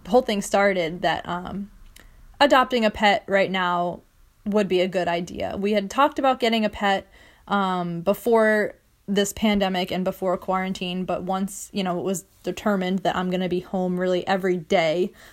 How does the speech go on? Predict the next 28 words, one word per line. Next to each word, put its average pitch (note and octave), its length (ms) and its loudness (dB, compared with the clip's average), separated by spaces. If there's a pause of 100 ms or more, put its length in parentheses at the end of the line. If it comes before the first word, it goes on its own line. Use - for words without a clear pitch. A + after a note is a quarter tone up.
(140)
until G3+ 320 0
told F3 300 0
otherwise, G#3+ 680 2 (280)
um, F#3+ 280 -2
we F3 80 -2
thought F3 220 0
that F3 140 -2
would F3+ 100 -2
be E3+ 240 0
a F#3 60 -4
good F3 200 -4
time F#3 300 -4
to F#3+ 80 -6
introduce A3+ 400 -4
a C4+ 60 -4
pet D#4+ 240 -2
and C#4+ 160 -6
to C4 360 -4
adjust A3+ 360 0
a G#3 40 2
pet - 280 -6
to F#3 140 -2
our F3 120 0
home. F3 380 -8
So, G#3+ 540 2 (1080)
here's D#4+ 360 4
the E4 100 0
story. G3+ 640 -4